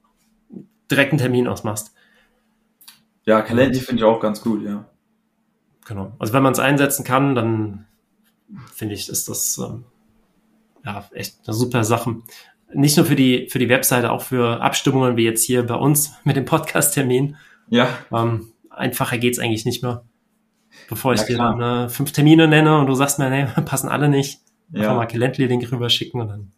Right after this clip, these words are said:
Speaker 1: ist gut.
Speaker 2: Ja, du trägst dich ein und der andere hat direkt den Termin im Kalender, du, die Bestätigung geht automatisch raus.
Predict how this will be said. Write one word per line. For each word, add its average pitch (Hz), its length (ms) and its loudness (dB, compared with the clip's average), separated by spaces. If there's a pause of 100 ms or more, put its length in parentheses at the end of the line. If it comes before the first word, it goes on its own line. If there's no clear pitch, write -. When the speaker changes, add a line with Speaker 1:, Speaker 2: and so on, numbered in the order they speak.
(300)
Speaker 1:
ist 113 160 -14
gut. - 220 -16 (560)
Speaker 2:
Ja, 104 160 6
du 104 100 2
trägst 120 300 -4
dich 98 180 -6
ein 117 500 2
und 95 120 -4
der 101 100 0
andere 113 280 0
hat 110 140 -2
direkt 113 240 -4
den 113 120 0
Termin 113 280 2
im 131 100 0
Kalender, 123 400 2
du, 113 200 0
die 113 260 2
Bestätigung 113 600 2
geht 107 120 0
automatisch 107 600 0
raus. 117 380 2